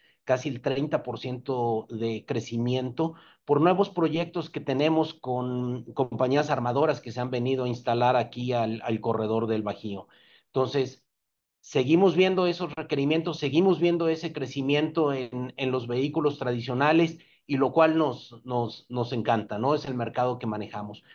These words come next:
Pero también seguimos viendo, y como ya lo mencionaba Daniel en su intervención,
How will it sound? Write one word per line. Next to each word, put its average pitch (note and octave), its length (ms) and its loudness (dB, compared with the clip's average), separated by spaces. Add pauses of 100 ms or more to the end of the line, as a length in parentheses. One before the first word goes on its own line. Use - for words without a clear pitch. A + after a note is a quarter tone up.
(340)
Pero A3 480 6 (300)
también D3+ 380 2
seguimos F#3+ 480 2
viendo, F#3+ 640 2
y C3+ 140 -4
como B2+ 200 -4
ya C3 160 4
lo D3+ 80 4
mencionaba C3+ 640 0
Daniel C3+ 420 -2
en A#2+ 140 -4
su A#2 180 -8
intervención, C#3+ 920 -2